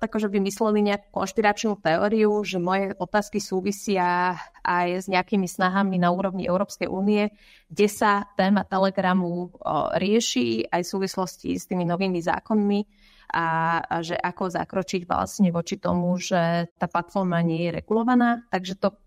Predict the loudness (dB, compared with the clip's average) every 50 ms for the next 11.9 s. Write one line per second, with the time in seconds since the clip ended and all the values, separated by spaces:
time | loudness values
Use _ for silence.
0 | _ _ -2 -2 -2 -2 -4 -2 -2 0 -2 -2 -2 -4 -2 -2 -4 -2 -2 -4
1 | -2 0 0 -2 -2 -4 -8 _ _ _ _ _ _ _ _ _ _ _ -20 -6
2 | -4 -2 -2 -2 -4 -6 -6 -6 -2 0 0 0 0 -2 -4 -10 -18 _ -6 -6
3 | -4 -2 0 0 0 0 0 -2 -2 -2 -4 -4 -2 0 0 0 0 0 0 0
4 | -2 -2 0 2 2 2 2 2 0 0 0 0 0 -2 -2 -4 -8 -10 -18 _
5 | _ _ -6 -2 2 4 4 4 4 2 0 0 0 0 0 0 -2 -2 -6 -12
6 | -20 _ _ -6 -4 0 2 2 2 2 0 -2 -2 0 0 0 -2 -2 -2 -2
7 | -2 -2 -2 -4 -6 -6 -6 -4 -2 2 2 4 4 4 4 2 2 0 0 2
8 | 2 4 2 2 0 2 0 2 2 2 2 0 0 0 2 2 2 0 -4 -10
9 | -10 -10 -10 -8 -2 -2 -2 -2 0 0 2 2 4 4 4 4 4 4 4 4
10 | 2 2 -2 -2 0 2 2 2 0 -2 -6 -8 -6 -4 -2 0 0 0 -2 -4
11 | -6 _ _ _ _ _ _ -4 -2 -2 0 0 0 2 2 2 2 0